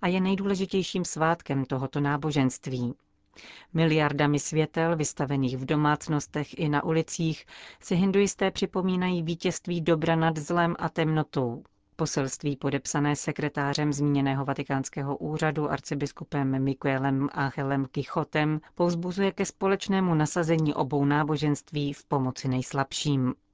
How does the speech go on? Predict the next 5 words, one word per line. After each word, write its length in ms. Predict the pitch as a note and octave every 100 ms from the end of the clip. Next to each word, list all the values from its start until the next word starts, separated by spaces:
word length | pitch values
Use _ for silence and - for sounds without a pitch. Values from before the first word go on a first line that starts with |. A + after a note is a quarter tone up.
| _ _ _ A3
Dokument 540 | D#3+ - D#3 D3 D3+
připomíná 720 | - D3+ - D3+ D3+ D#3 D#3
morální 600 | D3+ C#3 C#3 D3 D#3+ E3
závazek 540 | D#3+ D#3 D3+ C#3+ D#3
pečovat 460 | - D3 - C#3+ C#3+